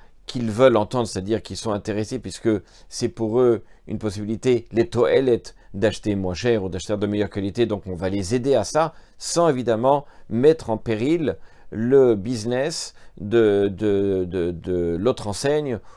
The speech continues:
ou de, de, du propriétaire de ce magasin, et cetera, ou simplement, euh, évidemment, de le mettre, euh,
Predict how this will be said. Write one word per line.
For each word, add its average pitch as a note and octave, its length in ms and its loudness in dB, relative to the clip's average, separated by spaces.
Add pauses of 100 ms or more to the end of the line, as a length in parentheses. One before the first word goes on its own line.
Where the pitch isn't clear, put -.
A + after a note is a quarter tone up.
(100)
ou C3+ 240 0
de, G2+ 220 2
de, F#2 180 -2
du F2 140 -6
propriétaire G2 500 -2
de A2 80 -2
ce G2+ 140 -8
magasin, G2 340 -4
et B2 80 -6
cetera, G2+ 580 2 (280)
ou C3 160 -2
simplement, A#2 640 0 (260)
euh, G#2+ 140 2
évidemment, G#2+ 580 0
de A#2 140 -4
le G#2+ 140 -2
mettre, A#2+ 420 -4
euh, G#2 280 2